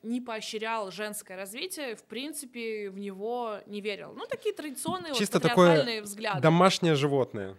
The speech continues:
Speaker 1: Да, конечно, еще
Speaker 2: Женщина — это существо, которое должна
Speaker 1: <laughs> Да, именно. Он меня очень сильно подавлял, но с моментами уже взросления, как я поступила там,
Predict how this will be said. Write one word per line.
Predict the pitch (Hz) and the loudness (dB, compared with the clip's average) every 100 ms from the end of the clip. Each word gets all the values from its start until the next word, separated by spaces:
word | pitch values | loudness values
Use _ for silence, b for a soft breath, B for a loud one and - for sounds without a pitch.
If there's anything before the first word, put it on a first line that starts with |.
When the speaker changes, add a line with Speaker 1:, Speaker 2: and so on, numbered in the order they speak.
| _ - | _ -10
Speaker 1:
Да, | 196 190 175 | -4 -4 -6
конечно, | 196 185 180 - | -10 -10 -10 -12
еще | 175 117 | -6 -2
Speaker 2:
Женщина — | 135 190 - 156 120 - | 2 2 2 2 2 0
это | 127 117 | -6 -6
существо, | - - 123 - 143 180 226 104 | -8 -8 -8 -8 -10 -8 -6 -8
которое | - 113 - - 143 107 | -10 -10 -10 -10 -8 -6
должна | 110 113 143 160 156 - - _ _ | -6 -6 -10 -10 -10 -12 -20 _ _
Speaker 1:
<laughs> | - 311 370 - 139 147 370 277 - | -14 -14 -12 -6 -6 -6 -12 -16 -12
Да, | 214 220 196 | -6 -4 -4
именно. | 202 220 214 196 175 165 165 _ _ _ _ _ _ _ _ 285 | -6 -8 -8 -8 -10 -14 -20 _ _ _ _ _ _ _ _ -6
Он | 277 | -2
меня | 262 | -2
очень | 247 | -2
сильно | - 240 | -4 -4
подавлял, | 240 233 254 311 311 277 - 220 | -4 -6 0 0 0 -4 -12 -4
но | 247 269 262 254 - | -2 0 -2 -4 -6
с | - | -6
моментами | 240 247 277 247 226 214 202 190 190 | -2 -2 -2 -4 -8 -8 -8 -10 -10
уже | 208 | -10
взросления, | 190 226 247 - 294 294 269 240 | -8 -6 -6 -6 -4 -4 -4 -4
как | 196 190 | -2 -4
я | |
поступила | 196 190 - 196 180 175 170 | -6 -14 -14 -12 -10 -10 -12
там, | 160 | -14